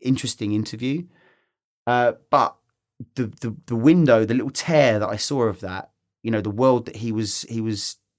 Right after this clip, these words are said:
just shielding me from a little bit, that terrified me. And the same thing in Argentina. When I went to see La Dosa, the, the Balas Bravas of, of,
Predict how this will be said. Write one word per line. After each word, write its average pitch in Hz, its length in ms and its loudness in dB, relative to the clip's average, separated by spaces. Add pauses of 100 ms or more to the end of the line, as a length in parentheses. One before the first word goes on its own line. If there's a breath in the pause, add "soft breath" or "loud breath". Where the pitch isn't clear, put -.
just 120 160 -8
shielding 123 420 -4
me 98 120 -8
from 98 240 -10
a - 20 -8
little 98 200 -10
bit, 92 260 -14 (760 soft breath)
that - 240 0
terrified 90 540 -8
me. 95 140 -8
And 117 100 0
the 123 40 0
same 147 220 6
thing 131 180 0
in 123 100 0
Argentina. 117 680 -4 (400 soft breath)
When 113 140 -4
I 120 40 2
went 120 240 -2
to 104 100 -6
see 107 480 -2 (320)
La 110 120 0
Dosa, 110 520 2
the, 98 460 -4
the 101 140 -6
Balas 113 300 0
Bravas 113 420 0
of, 95 140 -10
of, 95 340 -12